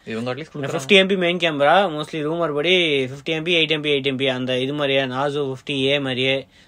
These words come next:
Speaker 2: ஏன்னா பிரைசிங் தான் ஃபிஃப்டீன் தௌசண்ட் ரேஞ்சில் இருக்கும்ட்டு ரூமர் இருக்கு.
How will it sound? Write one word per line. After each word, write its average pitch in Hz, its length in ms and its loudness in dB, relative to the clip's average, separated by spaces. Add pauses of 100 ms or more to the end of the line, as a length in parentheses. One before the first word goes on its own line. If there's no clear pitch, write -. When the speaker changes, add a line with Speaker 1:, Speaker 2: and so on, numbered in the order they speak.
Speaker 2:
ஏன்னா 151 80 -8
பிரைசிங் 170 440 -2
தான் 180 340 2
ஃபிஃப்டீன் 147 420 -6
தௌசண்ட் 170 280 0
ரேஞ்சில் 156 320 -2
இருக்கும்ட்டு 147 440 -4
ரூமர் 147 180 -4
இருக்கு. 127 560 -4